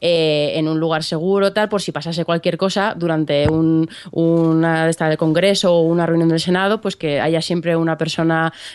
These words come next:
de mando que esté a salvo, digamos. Y qué casualidad que cuando está Kiefer ahí con su mujer pasando la noche viendo tweets y tal, eh, pues ponen una bomba en el Congreso.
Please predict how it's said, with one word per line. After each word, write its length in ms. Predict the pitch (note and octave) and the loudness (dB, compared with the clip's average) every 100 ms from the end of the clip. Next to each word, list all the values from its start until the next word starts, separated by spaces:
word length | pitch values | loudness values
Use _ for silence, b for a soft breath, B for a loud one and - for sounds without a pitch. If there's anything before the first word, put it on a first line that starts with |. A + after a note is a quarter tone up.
| B | B
de 180 | D#3+ F3 | 0 2
mando 380 | F3 F#3+ G3 | 2 2 0
que 80 | G3+ | 0
esté 480 | E3 - D#3+ F3 - | -4 -2 0 0 -2
a 120 | - D#3+ | -8 -6
salvo, 340 | D#3+ D3+ C#3+ | -2 -4 -4
digamos. 460 | C#3+ C#3+ C#3 - - B B | -6 -4 -6 -8 -16 B B
Y 100 | C4+ | -2
qué 140 | C#4+ | 0
casualidad 480 | D4 C#4 C#4+ C4+ C#4 | 0 2 2 2 2
que 100 | C4 | 2
cuando 160 | A#3 G3+ | 0 -2
está 200 | G3+ A#3+ | -2 -2
Kiefer 420 | A#3+ B3 G#3 G#3 | -2 0 0 0
ahí 160 | F#3 G3 | 0 0
con 100 | G3+ | -2
su 140 | G3+ | 0
mujer 640 | F#3 - G3 F#3+ G3 F#3+ - B B | -2 0 2 4 4 2 -2 B B
pasando 320 | F#3+ G3 F#3 | -2 0 2
la 100 | F3+ | 2
noche 500 | G3 F#3+ G3 F3+ F3+ | 2 0 2 4 4
viendo 280 | F3+ F3+ E3 | 2 0 0
tweets 360 | B3 B3 A#3+ A3+ | 2 2 0 -2
y 40 | |
tal, 300 | B3+ A3+ A#3+ B B B - | -2 -2 -4 B B B -8
eh, 880 | A3 A3 G3+ G3 F#3 F3+ F3 E3+ E3 | 0 2 4 2 2 0 0 0 0
pues 160 | F#3 F#3 | -2 -2
ponen 220 | G3 F3+ | 0 0
una 140 | E3 D3 | 0 0
bomba 400 | C#3+ C3+ C3+ - - | -2 -2 -4 -4 -6
en 160 | E3 | -2
el 300 | D3+ D3 D3+ | 0 0 -2
Congreso. 560 | D3+ D#3 C#3+ C#3+ E3+ | -2 -2 0 -2 -4